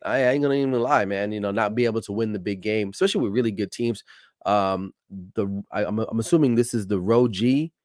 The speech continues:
Pod or Rogue Pod. Oh, thanks for coming in. Appreciate you. He says, "Thank goodness San Francisco lost." Uh, Patrick says, "When the Niners hit the losing streak, it was doomed." <laughs> Offense went stale and defense was the blame.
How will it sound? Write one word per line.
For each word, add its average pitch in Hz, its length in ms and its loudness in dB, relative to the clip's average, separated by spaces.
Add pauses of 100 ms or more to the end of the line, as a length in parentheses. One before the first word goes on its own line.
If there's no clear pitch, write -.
(140)
Pod 165 360 4 (440)
or 113 120 4
Rogue 120 380 4
Pod. 170 380 2 (420)
Oh, 107 100 -2
thanks 123 260 2
for - 80 -4
coming 120 280 2
in. 139 160 2
Appreciate 120 480 -2
you. 135 60 -4
He 107 40 -2
says, 101 200 -4
"Thank 120 240 0
goodness 113 300 -2
San 107 140 0
Francisco 101 380 -8
lost." 117 380 2 (380)
Uh, 104 200 2
Patrick 123 340 0
says, 120 240 2
"When 123 180 2
the 110 60 0
Niners 131 440 4
hit 135 200 0
the 104 80 -4
losing 120 320 2
streak, 120 300 -4 (440)
it 120 100 -2
was 107 180 -4
doomed." 110 420 -2 (220)
<laughs> 170 80 8 (360)
Offense 123 380 4
went 117 160 0
stale 113 300 2
and 104 120 -4
defense 101 420 -6
was 95 180 -4
the 92 80 -6
blame. 90 420 -6